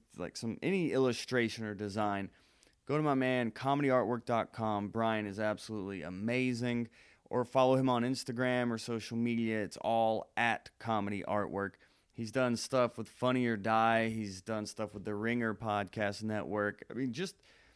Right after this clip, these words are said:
but Forbes was another one. Just, just go to his website, check out his work, shoot him a message, tell him to give you the hot breath special. And just for you and only you, he'll hook you up the right way. But thank you so much for supporting this podcast and just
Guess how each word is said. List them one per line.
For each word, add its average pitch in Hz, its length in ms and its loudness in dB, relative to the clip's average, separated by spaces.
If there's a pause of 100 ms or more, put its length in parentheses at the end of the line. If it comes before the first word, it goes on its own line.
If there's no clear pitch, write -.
(640)
but 123 180 -6
Forbes 156 720 2 (100)
was 139 180 -2
another 143 320 4
one. 143 360 0
Just, 170 320 -6
just 131 240 -10
go 131 160 6
to 156 60 4
his 123 160 2
website, 120 540 0
check - 200 -4
out 123 140 2
his 107 120 -4
work, 110 340 -2 (440)
shoot - 240 -2
him 185 80 2
a 160 60 2
message, 147 400 0
tell 160 100 -2
him 165 80 0
to 156 80 -2
give 151 180 -2
you 151 60 -2
the 127 300 0 (560)
hot 147 240 -4 (100)
breath 135 320 -2
special. 95 640 -8 (840)
And 113 120 0
just 143 260 -2
for 151 100 -2
you 123 260 4
and 113 80 2
only 110 300 2
you, 92 320 0 (580)
he'll 107 180 0
hook 104 260 -4
you 98 120 -4
up - 100 -8
the 98 100 -4
right 95 280 -2
way. 87 300 -2
But 80 360 -8
thank 143 220 -2
you 123 80 -4
so 127 280 -4
much 120 200 -2
for 110 140 -12
supporting 101 380 -6
this 107 100 -8
podcast 110 800 -2
and 101 120 -6
just 98 400 -10